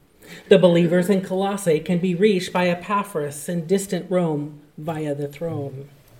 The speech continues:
And so simply by highlighting Epaphras as one of his co-workers, a fellow slave in the Lord, Paul points specifically to Epaphras' posture of prayer.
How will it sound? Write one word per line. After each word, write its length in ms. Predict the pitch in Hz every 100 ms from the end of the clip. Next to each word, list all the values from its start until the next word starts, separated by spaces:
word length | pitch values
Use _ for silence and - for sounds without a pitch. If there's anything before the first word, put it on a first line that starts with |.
| - - - - - - - - _ - _ - 120 - - - - - - - -
And 100 | 202
so 120 | 208
simply 380 | 196 233 233 214
by 180 | 185 175
highlighting 680 | - 202 214 190 170 170 151
Epaphras 640 | 147 - 190 185 170 -
as 140 | 160
one 180 | 175 175
of 80 | 165
his 120 | 165
co-workers, 840 | 165 190 180 165 151 147 - - - - - _ -
a 80 | 170
fellow 360 | - 196 180 165
slave 400 | - 175 175 165
in 80 |
the 60 | 156
Lord, 360 | 165 180 160 -
Paul 480 | 196 208 180 135 - - - - - - - _ _ -
points 460 | 196 202 180 - - - - -
specifically 800 | - - 165 226 220 156 143 143
to 160 | 165
Epaphras' 680 | 160 - 151 135 139 - 151
posture 460 | - 139 131 - 131
of 160 | 131
prayer. 400 | - 151 135 127